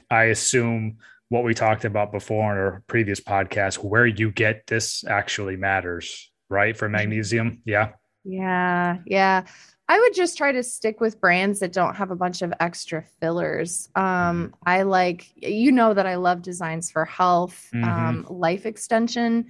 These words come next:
Speaker 2: has a pretty inexpensive magnesium combination. I think it's like, I'm looking here, it's nine bucks. It's cheap.
Speaker 1: Oh, wow. Yeah.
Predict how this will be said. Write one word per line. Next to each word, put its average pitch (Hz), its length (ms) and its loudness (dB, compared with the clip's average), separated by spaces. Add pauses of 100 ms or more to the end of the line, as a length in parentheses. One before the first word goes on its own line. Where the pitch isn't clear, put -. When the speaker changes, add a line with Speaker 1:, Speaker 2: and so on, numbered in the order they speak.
(440)
Speaker 2:
has 202 680 4
a 202 80 -2
pretty 214 340 0
inexpensive 196 1300 -2
magnesium 190 760 -2
combination. 180 840 -2
I 202 80 0
think 202 160 -6
it's 190 180 -4
like, 165 320 -4
I'm 196 140 0
looking 196 320 -2
here, 175 240 -4
it's - 180 -8
nine 170 460 -2
bucks. - 580 -4
It's - 260 -14
cheap. - 360 -2
Speaker 1:
Oh, 131 160 6
wow. 104 520 2
Yeah. 117 380 0